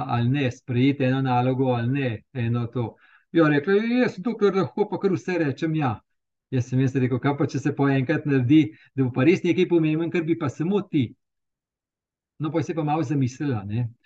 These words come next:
ker za to gre. Za to gre. Tako da ta notranja svoboda, pa kaj nam Gospod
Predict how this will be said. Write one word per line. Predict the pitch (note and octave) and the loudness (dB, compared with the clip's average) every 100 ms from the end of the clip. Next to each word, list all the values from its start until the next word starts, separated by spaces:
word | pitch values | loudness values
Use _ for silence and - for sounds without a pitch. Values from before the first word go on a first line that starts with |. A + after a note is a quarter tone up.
| _ | _
ker | F3 C#3+ | -2 0
za | C3+ | 0
to | G#3 F3 | -2 -4
gre. | A#2 F2+ - _ _ _ _ _ _ _ _ _ _ | -4 -6 -12 _ _ _ _ _ _ _ _ _ _
Za | A#2+ G#2+ | -16 -14
to | - B2 | -10 -10
gre. | G#2 - _ _ _ A3+ | -10 -16 _ _ _ 0
Tako | E3+ | 2
da | D#3+ | 2
ta | F#3 | 2
notranja | D#3+ C#3+ D#3+ D#3+ | 2 0 0 -2
svoboda, | - C3+ A#2+ D#3 D3 A#2+ | 0 0 2 2 2 -2
pa | B2 | -4
kaj | C#3 D3+ | -4 -2
nam | C#3+ | 0
Gospod | B2 - E3 | -2 -2 -6